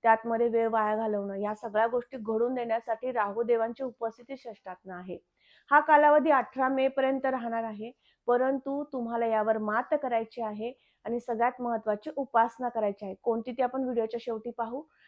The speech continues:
मोठ्या प्रमाणामधील आजाराचे कुयोग या महिन्यात नाहीत. अगदी अल्प प्रमाणामध्ये छोट्या मोठ्या गोष्टी या महिन्यामध्ये होऊ शकतात. आजाराची तीव्रता वाढण्याचे अशुभ संकेत अजिबात नाहीत.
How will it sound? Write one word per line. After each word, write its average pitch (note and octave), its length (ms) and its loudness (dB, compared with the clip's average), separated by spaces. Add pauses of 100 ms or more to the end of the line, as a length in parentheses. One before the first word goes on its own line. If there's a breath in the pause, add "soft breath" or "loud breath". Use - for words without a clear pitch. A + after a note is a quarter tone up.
(120)
मोठ्या C#4 340 4
प्रमाणामधील C#4 640 0 (200)
आजाराचे A#3+ 480 2
कुयोग A#3+ 460 -2
या G#3 140 0
महिन्यात G#3 440 -8
नाहीत. G#3 320 -8 (400)
अगदी A#3+ 220 2
अल्प C#4 280 4
प्रमाणामध्ये B3 600 -2 (240)
छोट्या A3+ 220 -2
मोठ्या A#3 400 -6 (640)
गोष्टी A#3 500 -2
या G#3 200 0
महिन्यामध्ये G#3+ 540 -4
होऊ A3 220 -4
शकतात. B3 440 -6 (440 soft breath)
आजाराची C4 400 4
तीव्रता A#3+ 460 -2
वाढण्याचे G#3 600 0
अशुभ A3+ 340 -6
संकेत G#3+ 380 -8 (100)
अजिबात G#3 340 -4 (100)
नाहीत. F#3 240 -10